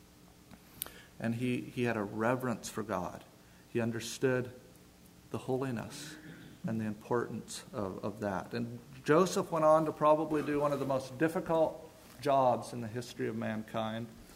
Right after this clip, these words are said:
to become an ambassador between God and Pharaoh and between the, God and the children of Israel.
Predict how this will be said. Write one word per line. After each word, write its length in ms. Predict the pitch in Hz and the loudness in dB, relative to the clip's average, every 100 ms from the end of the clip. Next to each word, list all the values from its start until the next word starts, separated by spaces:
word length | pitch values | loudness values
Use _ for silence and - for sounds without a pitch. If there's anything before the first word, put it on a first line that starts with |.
| - - - - | -20 -20 -20 -4
to 60 | 123 | -2
become 320 | 127 156 156 | 2 4 6
an 60 | |
ambassador 920 | 143 127 131 143 156 - 139 117 104 - - - | 4 6 8 10 10 6 0 0 0 -6 -20 -8
between 400 | - 123 139 127 | -4 -2 0 -2
God 440 | 117 139 139 135 117 | 4 8 10 10 8
and 120 | 110 | 4
Pharaoh 460 | - 143 139 131 117 | 0 4 6 6 4
and 80 | |
between 280 | 110 113 131 | 0 -2 -2
the, 100 | 120 - - | -4 -6 0
God 340 | 151 139 131 | 6 8 8
and 120 | 117 113 | 6 0
the 60 | |
children 420 | 113 143 135 135 | -2 0 2 0
of 80 | 123 | 0
Israel. 440 | 127 120 120 104 | 0 0 0 -2